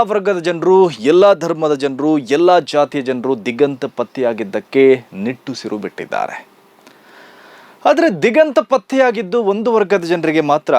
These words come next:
ಖುಷಿ ತಂದಂತಿಲ್ಲ. ಹೌದು, ದಿಗಂತ್ ಪತ್ತೆಯಾಗಿರೋದು ಸಂಘ ಪರಿವಾರಕ್ಕೆ, ಬಿ ಜೆ ಪಿಗೆ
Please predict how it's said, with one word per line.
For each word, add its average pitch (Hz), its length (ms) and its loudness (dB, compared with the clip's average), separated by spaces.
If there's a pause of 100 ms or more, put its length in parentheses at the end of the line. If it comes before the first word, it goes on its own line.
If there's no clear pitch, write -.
(380)
ಖುಷಿ 170 540 -4
ತಂದಂತಿಲ್ಲ. 113 840 -6 (880)
ಹೌದು, - 400 -6 (600)
ದಿಗಂತ್ 262 380 2 (100)
ಪತ್ತೆಯಾಗಿರೋದು 165 920 2
ಸಂಘ 180 320 0
ಪರಿವಾರಕ್ಕೆ, 147 920 0
ಬಿ 127 300 -2
ಜೆ 127 200 0
ಪಿಗೆ 110 380 -4